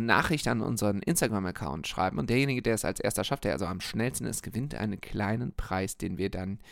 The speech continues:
hier ausrufen werden. Welcher Verein ist also gesucht? Es geht um die zweite Bundesliga-Saison zweitausendsechs, zweitausendsieben. Es gab ein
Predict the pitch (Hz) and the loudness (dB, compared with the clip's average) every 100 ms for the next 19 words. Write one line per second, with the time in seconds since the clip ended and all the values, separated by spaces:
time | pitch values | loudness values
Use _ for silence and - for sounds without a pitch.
0 | - - - 117 - 113 131 - 90 90 | -20 -10 -2 -2 2 2 2 -2 -6 -6
1 | 80 78 82 67 - 82 - - - - | -8 -6 -6 -6 -8 -10 -12 -14 -14 10
2 | 156 202 202 175 143 147 151 - 117 120 | 12 12 10 8 8 6 4 2 2 0
3 | 107 98 - - - 202 104 175 147 - | 0 -2 0 2 2 2 0 -2 -2 2
4 | - 147 - 151 143 180 - 139 139 123 | 8 8 6 2 2 2 0 2 2 2
5 | 120 131 - 113 113 104 107 92 101 104 | 2 0 0 0 2 0 0 0 -2 -2
6 | - - 92 - 104 120 - - 110 90 | -4 0 0 0 0 0 -2 -4 -4 -4
7 | - 190 202 156 151 | 6 6 8 4 2